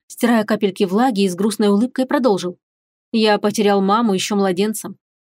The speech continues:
Мне всегда не хватало материнской любви. Я и тянулся к женщинам.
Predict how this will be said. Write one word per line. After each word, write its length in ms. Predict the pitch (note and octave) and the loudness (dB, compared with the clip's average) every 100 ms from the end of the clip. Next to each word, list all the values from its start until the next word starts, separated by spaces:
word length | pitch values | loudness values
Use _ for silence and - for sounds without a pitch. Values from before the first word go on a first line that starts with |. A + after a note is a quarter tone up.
| _ | _
Мне 200 | A3+ A#3+ | 2 2
всегда 420 | - C4+ B3 G#3 | 0 0 2 2
не 100 | F#3 | 0
хватало 460 | F3+ G3 G3 C#4 G#3+ | 0 -2 0 0 2
материнской 560 | G3 A3+ G3+ F#3 G#3 | 0 2 0 0 0
любви. 380 | G3+ G#3 E3 D3+ _ _ - | 0 -2 -6 -10 _ _ -2
Я 240 | A3 G#3+ | 2 4
и 40 | G#3 | 2
тянулся 460 | D#4 E4+ A3 - | 2 2 2 0
к 60 | B3 | -2
женщинам. 520 | A#3 F#3 - F3 - | -2 -2 -4 -8 -10